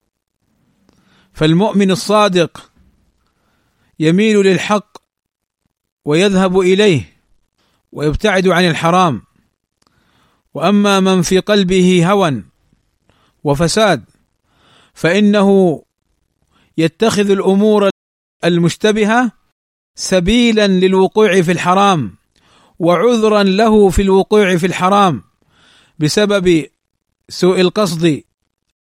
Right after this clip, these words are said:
أو قلة الفهم أو التقصير في التدبر، فهذا باب عظيم. ولذلك كما في الحديث: "كالراعي يرعى حول الحمى،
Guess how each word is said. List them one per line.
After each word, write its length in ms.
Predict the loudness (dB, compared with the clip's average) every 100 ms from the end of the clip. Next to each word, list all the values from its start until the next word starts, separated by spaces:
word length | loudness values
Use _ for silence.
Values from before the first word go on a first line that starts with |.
| _ _ _
أو 260 | -2 2 0
قلة 340 | 0 -2 -2 0
الفهم 580 | -2 0 0 2 0 -4 _ _ _ _ _ _ _
أو 120 | 0
التقصير 560 | 0 -2 -6 0 0 2
في 60 |
التدبر، 680 | 0 -2 -2 -2 -2 -4 -4 -10 _ _ _ _
فهذا 540 | _ -2 0 0 0 0
باب 360 | 0 0 0
عظيم. 500 | 0 0 0 0 -2 _ _ _ _ _ _ _ _ _ _
ولذلك 800 | -2 0 2 2 0 -2 -10 _ _ _
كما 260 | -4 -2 -2
في 80 | -4
الحديث: 640 | -4 -2 0 0 0 -4 _ _ _ _ _ _ _ _ _ -6
"كالراعي 680 | -2 0 0 0 0 0 2
يرعى 440 | 0 0 0 -2
حول 380 | -2 -2 0 2
الحمى، 600 | 0 -2 -4 -2 -4 -6